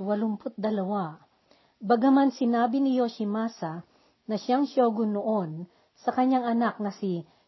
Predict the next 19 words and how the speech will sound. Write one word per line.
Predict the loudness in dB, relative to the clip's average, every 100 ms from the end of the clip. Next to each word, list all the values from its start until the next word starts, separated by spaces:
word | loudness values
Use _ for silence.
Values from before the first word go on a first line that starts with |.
| _
Yoshihisa | 2 2 2 0 2 2 2 -4 -6 -10
na | _ _ -2
ibibigay | 0 2 2 2 2 2
na | 2
sa | -2
kanya | -2 0 0 -2 -4
ang | -8 _ _
titulo | -4 0 2 4 2
ng | 0
shogun | -4 -2 -2 -2 -4 -4 -6 -8 _ _ _
ng | 2 2
Bakufu | 4 2 0 -2 -2
Ashikaga, | -2 -2 -4 -2 -4 -4 -8 -10 _ _ _ _ _ _
nanatili | 0 6 6 6 6 6
naman | 6 4
itong | 2 2 0 2
nanungkulan | 4 2 0 -2 0 2 2 0
at | -2
nakialam | -2 -2 0 2 2 0 -4